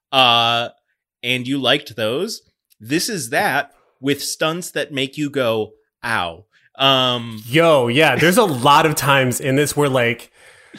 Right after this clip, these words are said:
Speaker 2: you're like, "Wow, that guy's probably really hurt." There are, like,
Speaker 1: Well,
Speaker 2: a lot of
Speaker 1: yeah.
Speaker 2: stuntmen who, like, definitely were, like,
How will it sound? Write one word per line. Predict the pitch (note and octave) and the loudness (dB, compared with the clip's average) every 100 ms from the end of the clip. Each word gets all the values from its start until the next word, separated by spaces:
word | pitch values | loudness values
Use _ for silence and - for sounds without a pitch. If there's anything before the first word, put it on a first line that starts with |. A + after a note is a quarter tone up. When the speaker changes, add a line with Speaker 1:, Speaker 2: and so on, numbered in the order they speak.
| - | -6
Speaker 2:
you're | C#3 | 0
like, | C#3+ A#2 | 0 0
"Wow, | A2+ C3 F3+ C#3 | 0 4 4 4
that | F3+ | 2
guy's | B3+ - | 2 0
probably | - C3 D#3 G3+ | -2 0 2 2
really | B2+ B2 D3 D3 B2 | 2 0 2 2 0
hurt." | G#2+ A#2+ A2+ A2 - _ _ - D3 | 0 0 -2 -6 -18 _ _ -6 0
There | F#3 | 4
are, | |
like, | B3+ | 6
Speaker 1:
Well, | - C3+ | 6 4
Speaker 2:
a | |
lot | C#3 F3 | 6 4
of | E3+ | 4
Speaker 1:
yeah. | |
Speaker 2:
stuntmen | - D3+ E3 C3+ B2+ | 2 2 4 2 2
who, | C#3 | 2
like, | C3 A2 | 0 -2
definitely | C#3+ D#3 E3+ C#3 | 0 2 2 0
were, | A#2 A#2+ | 0 0
like, | B2 A#2 A2+ | 0 0 -4